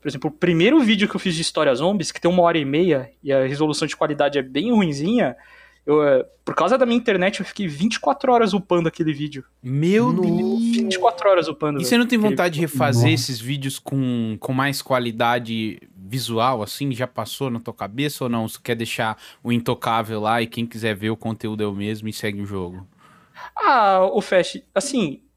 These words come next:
Speaker 1: eu cheguei a refazer depois em dois mil e quinze, né? E ainda
Speaker 2: Aham.
Speaker 1: falta eu terminar, pelo menos o do B O quatro,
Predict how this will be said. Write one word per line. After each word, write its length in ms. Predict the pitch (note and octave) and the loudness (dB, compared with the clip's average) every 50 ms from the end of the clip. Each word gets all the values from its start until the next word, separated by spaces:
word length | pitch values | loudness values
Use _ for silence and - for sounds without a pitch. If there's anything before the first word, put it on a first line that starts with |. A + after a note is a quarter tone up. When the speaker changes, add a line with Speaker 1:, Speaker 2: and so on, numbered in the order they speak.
| _ _ - | _ _ -2
Speaker 1:
eu 80 | F3+ | 0
cheguei 300 | F3+ - B3 G#3 E3+ G3+ | 0 0 0 0 0 2
a 40 | A3+ | 2
refazer 600 | A#3 C4+ C4+ - - C4 A3+ F#3 D3 C3+ D#3 E3+ | 2 2 0 2 2 2 2 2 2 2 2 2
depois 460 | D#3 D3+ - - - D#3 D#3+ D#3+ D3 | 2 0 -4 -4 -2 -2 -2 -2 -2
em 60 | D3 | -4
dois 180 | D3 C#3+ C3+ C3 | -4 -4 -6 -6
mil 100 | C#3+ C3+ | -8 -10
e 40 | - | -12
quinze, 440 | - - D#3 F3 A3 C4 B3 G3+ F3+ | -12 -8 -4 -2 0 0 0 0 0
né? 180 | F3 E3+ E3+ - _ _ _ _ _ _ - | -2 -4 -8 -10 _ _ _ _ _ _ -2
E 60 | - | 0
ainda 140 | D3 D#3 F3+ | 0 2 0
Speaker 2:
Aham. 80 | F#3 F#3 | 2 2
Speaker 1:
falta 200 | F#3+ F#3+ - G3 | 0 0 0 0
eu 40 | F#3 | 0
terminar, 680 | G#3 G3 G3 G3+ G3 F#3 F#3 F#3+ G3 G3 F#3+ F#3 F3 F3 | 0 -2 0 0 0 2 2 4 4 4 4 4 2 2
pelo 180 | - G3 G3+ | 0 0 0
menos 120 | G3 G3+ G#3 | 2 2 2
o 60 | A#3 | 0
do 80 | G#3+ | 0
B 140 | A#3 G#3 A#3 | 2 4 4
O 80 | A#3 A3 A3 | 4 4 2
quatro, 480 | - - F3+ F#3 F3 F3+ - - C3+ - | 2 2 4 4 2 0 -4 -12 -16 -16